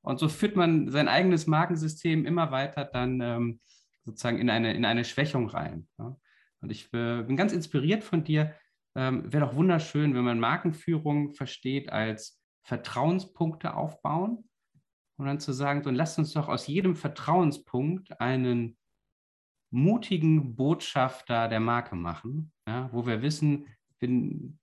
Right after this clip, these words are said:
wenn der steht, dass da die Beziehung, ähm, die, die Vertrauenskraft der Menschen, die den erleben,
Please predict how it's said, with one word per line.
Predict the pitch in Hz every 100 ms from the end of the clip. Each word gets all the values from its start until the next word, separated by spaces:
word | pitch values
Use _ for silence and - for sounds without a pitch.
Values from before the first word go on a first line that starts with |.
| _
wenn | - 139
der | 147 190
steht, | - - 139 175 180 -
dass | 151 -
da | -
die | 127 120
Beziehung, | 117 - 185 202 185 165 143
ähm, | 120 131 127
die, | 123 117 110
die | 110
Vertrauenskraft | 107 113 - 151 175 165 - 143 143 - -
der | 110
Menschen, | 113 147 185 160
die | 131
den | 120 113
erleben, | 104 107 127 143 147